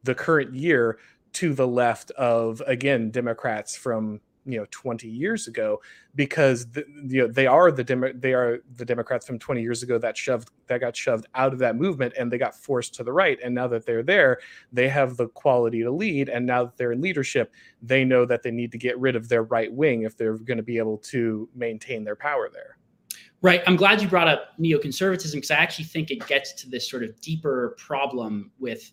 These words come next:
Speaker 2: the kind of ideological power or influence, um, of the left. It was, it was, speaking of James Burnham as well, I, I wrote this column today where I was quoting, um, this nineteen seventy-two essay that Burnham wrote criticizing, uh, neocon-, neoconservatism, um,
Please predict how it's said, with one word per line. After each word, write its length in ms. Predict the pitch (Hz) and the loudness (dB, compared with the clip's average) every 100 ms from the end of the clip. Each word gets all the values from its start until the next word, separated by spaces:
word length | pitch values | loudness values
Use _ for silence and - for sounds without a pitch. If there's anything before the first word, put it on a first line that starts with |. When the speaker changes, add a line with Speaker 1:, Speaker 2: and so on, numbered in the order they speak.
| - | -14
Speaker 2:
the 100 | 120 | -12
kind 260 | - 113 | -8 -6
of 120 | 110 - | -8 -8
ideological 680 | 123 127 117 110 117 120 107 | -8 -6 -6 -8 -10 -14 -16
power 480 | - 117 110 98 - | -10 -8 -6 -8 -14
or 120 | 120 | -16
influence, 640 | 117 120 - 110 101 - - _ _ | -10 -10 -10 -16 -16 -18 -20 _ _
um, 220 | 120 120 113 | -10 -8 -6
of 140 | 127 | -8
the 80 | 120 | -4
left. 260 | 147 131 131 | -2 -2 -4
It 40 | |
was, 120 | 117 - 139 | -8 -6 -6
it 60 | |
was, 200 | 127 - - _ _ _ _ _ | -4 -6 -14 _ _ _ _ _
speaking 280 | - 135 | -4 -2
of 60 | 117 | -2
James 240 | 123 113 | -2 -2
Burnham 240 | 123 151 120 | 0 0 0
as 100 | 107 | -2
well, 140 | 135 | -4
I, 100 | 120 143 | -2 -2
I 60 | |
wrote 300 | 139 151 156 | 0 2 2
this 120 | 160 - | 0 -6
column 320 | 156 139 123 | 0 2 0
today 340 | 120 135 143 | 0 2 2
where 220 | 123 117 | 2 -2
I 80 | 117 | -4
was 180 | 117 113 | -4 -6
quoting, 640 | - 147 139 120 110 110 _ _ _ | -4 2 2 2 -2 -8 _ _ _
um, 400 | 123 113 104 95 - _ - | -4 -2 -4 -8 -14 _ -10
this 140 | 120 | -2
nineteen 300 | 147 156 151 | 0 0 -2
seventy-two 460 | 127 127 117 - 135 | -6 -4 -4 -2 -2
essay 200 | 113 117 | -2 -6
that 140 | 110 | -6
Burnham 240 | 127 127 117 | -4 -2 -2
wrote 200 | 110 - | -2 -6
criticizing, 680 | 123 110 107 107 110 101 - _ _ _ | -8 -6 -6 -6 -8 -12 -14 _ _ _
uh, 140 | 113 104 - | -8 -8 -4
neocon-, 480 | 127 117 113 113 113 | -2 -2 -4 -6 -6
neoconservatism, 960 | 131 123 113 120 254 226 165 127 120 117 - _ _ | -2 -2 -2 0 0 2 -2 -2 -2 -4 -12 _ _
um, 480 | 135 127 120 110 110 | -2 0 0 -2 -6